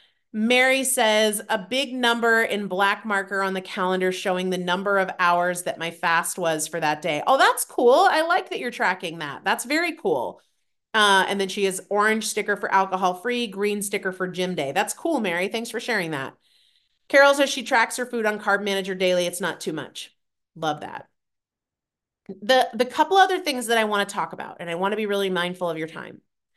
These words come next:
This is something that I posted on social the other day after a conversation that I had with one of my clients in the consistency course. And she was saying, like, "I really want to not be eating sugar at night. Like, that's something I really wanna stop doing. But no matter how many times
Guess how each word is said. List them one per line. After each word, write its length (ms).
This 200
is 140
something 340
that 80
I 80
posted 400
on 120
social 400
the 140
other 160
day 200
after 300
a 100
conversation 680
that 80
I 80
had 260
with 120
one 140
of 60
my 120
clients 440
in 80
the 80
consistency 640
course. 400
And 180
she 220
was 160
saying, 320
like, 280
"I 420
really 340
want 400
to 120
not 520
be 520
eating 300
sugar 380
at 120
night. 300
Like, 180
that's 200
something 300
I 40
really 280
wanna 160
stop 340
doing. 300
But 140
no 100
matter 320
how 120
many 200
times 640